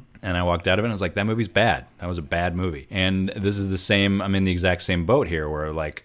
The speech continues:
I was excited for a new Ocean's movie. I liked the idea that it was all women. The entire, I like everybody in this cast. I think they're all great. And, um, I was like, "This is gonna work. I'm, I'm on board. Let's do this." And then I walked out and I was like, "That was a bad movie."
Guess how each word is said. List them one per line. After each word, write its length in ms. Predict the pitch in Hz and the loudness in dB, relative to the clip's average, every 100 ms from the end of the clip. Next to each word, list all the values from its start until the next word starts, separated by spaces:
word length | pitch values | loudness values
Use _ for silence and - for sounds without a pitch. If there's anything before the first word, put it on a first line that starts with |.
| - | -8
I 300 | 76 80 82 | -6 -4 -4
was 160 | 85 | -4
excited 360 | 85 - 131 185 | -4 0 0 0
for 200 | - 82 | -2 -2
a 40 | |
new 220 | 80 82 78 | -2 -4 -4
Ocean's 320 | 80 - 76 | -6 -6 -6
movie. 240 | 80 85 | -4 -2
I 40 | 80 | -2
liked 280 | 82 127 | 0 0
the 80 | 139 | 2
idea 300 | 92 80 82 | 2 2 0
that 100 | 82 | 0
it 60 | 80 | -2
was 160 | 80 | -4
all 240 | 78 78 76 | -2 -2 -2
women. 320 | 78 95 127 - - | -4 -4 -4 -8 -10
The 220 | 87 85 | -2 -2
entire, 420 | 80 87 85 87 - | -2 -2 -2 -2 -4
I 60 | 92 | -2
like 240 | 92 90 | 0 -2
everybody 440 | 92 110 98 90 87 | -2 -2 0 0 0
in 100 | 82 | -4
this 180 | 80 - | -6 -8
cast. 380 | 80 82 110 | -6 -6 -6
I 60 | 80 | -6
think 140 | 87 | -8
they're 120 | 82 82 | -4 -4
all 140 | 78 | -4
great. 480 | 76 76 92 - - | -6 -6 -4 -4 -8
And, 340 | 85 82 82 | -8 -6 -4
um, 280 | 85 82 82 | -2 -2 -4
I 80 | 90 | -6
was 100 | 82 | -4
like, 160 | 87 82 | -6 -4
"This 180 | 120 | -6
is 80 | 139 | -4
gonna 160 | 127 104 | -4 -2
work. 360 | 110 185 - - - | 0 0 -4 -20 -10
I'm, 200 | 90 101 | -8 -4
I'm 140 | 98 | -2
on 80 | 113 | 0
board. 300 | 90 135 156 | 2 2 2
Let's 160 | 87 85 | -2 -4
do 200 | 113 190 | 0 0
this." 380 | 76 65 - - | 0 -8 -14 -12
And 240 | 90 92 95 | -10 -8 -6
then 100 | 104 | -6
I 140 | 104 | -4
walked 240 | 101 104 | -4 -4
out 40 | 110 | -4
and 60 | |
I 40 | 127 | -4
was 80 | 110 | -6
like, 180 | 104 | -8
"That 120 | - 113 | -8 -8
was 120 | 120 | -8
a 40 | |
bad 280 | - 101 113 | -4 -4 -2
movie." 340 | 123 170 - | -2 -4 -8